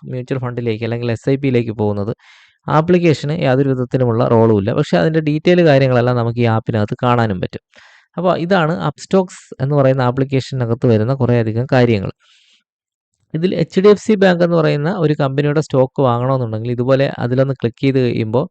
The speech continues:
ഇങ്ങനെ കാണിക്കും. അപ്പോൾ, ആ, നമുക്കിപ്പോൾ ക്വാണ്ടിറ്റി എന്ന് പറയുന്ന ഓപ്ഷൻ ആണെങ്കിൽ നമുക്ക് പത്ത് ക്വാണ്ടിറ്റിയാണ് വാങ്ങേണ്ടത്. ഒരു ഷെയറിൻ്റെ വില ഇവിടെ തൊള്ളായിരത്തി മുപ്പത്തൊമ്പത് രൂപ എന്ന് കാണാൻ പറ്റും. അപ്പോൾ എച്ച് ഡി എഫ് സി ബാങ്കിൻ്റെ ഷെയറിന് കുറച്ച് വില കൂടുതലാണ്. ഒരു രൂപ,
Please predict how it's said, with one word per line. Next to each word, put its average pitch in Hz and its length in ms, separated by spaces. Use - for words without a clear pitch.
ഇങ്ങനെ 123 200
കാണിക്കും. 107 480
അപ്പോൾ, 139 200
ആ, 123 300
നമുക്കിപ്പോൾ 139 460
ക്വാണ്ടിറ്റി 147 520
എന്ന് 156 160
പറയുന്ന 147 220
ഓപ്ഷൻ 135 300
ആണെങ്കിൽ 123 400
നമുക്ക് 123 320
പത്ത് - 300
ക്വാണ്ടിറ്റിയാണ് 131 520
വാങ്ങേണ്ടത്. 107 440
ഒരു 123 120
ഷെയറിൻ്റെ 147 440
വില 135 160
ഇവിടെ 131 180
തൊള്ളായിരത്തി 127 480
മുപ്പത്തൊമ്പത് 123 640
രൂപ 117 180
എന്ന് 113 180
കാണാൻ 104 340
പറ്റും. 113 240
അപ്പോൾ 127 280
എച്ച് 107 180
ഡി 131 60
എഫ് 135 160
സി 160 80
ബാങ്കിൻ്റെ 143 360
ഷെയറിന് 135 320
കുറച്ച് 127 260
വില 123 160
കൂടുതലാണ്. 117 440
ഒരു 127 200
രൂപ, 147 240